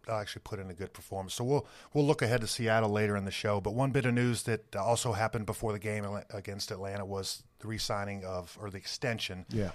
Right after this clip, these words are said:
Speaker 1: for Shaq Thompson. And, um, I think that, you know, you and I were talking up before the podcast and really looking at that linebacker unit. Um,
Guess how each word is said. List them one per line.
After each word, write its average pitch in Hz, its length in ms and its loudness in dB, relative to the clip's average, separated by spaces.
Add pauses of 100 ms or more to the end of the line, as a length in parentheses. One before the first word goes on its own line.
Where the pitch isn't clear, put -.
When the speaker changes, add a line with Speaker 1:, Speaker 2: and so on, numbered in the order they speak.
Speaker 1:
for 113 140 -4
Shaq 113 320 0
Thompson. 90 640 -6
And, 95 360 -6
um, 90 360 -4
I 101 80 -4
think 107 300 -4
that, - 240 -4 (600)
you 113 80 -6
know, 98 80 -2
you 107 180 -2
and 107 80 -2
I 107 80 4
were 107 100 0
talking 107 300 0
up - 140 -6
before 104 260 -4
the - 80 -10
podcast 95 680 -2
and 98 80 -6
really 98 160 -2
looking 98 240 -4
at 92 100 -6
that 90 140 -4
linebacker 92 580 -8
unit. 95 480 -10
Um, 90 340 -10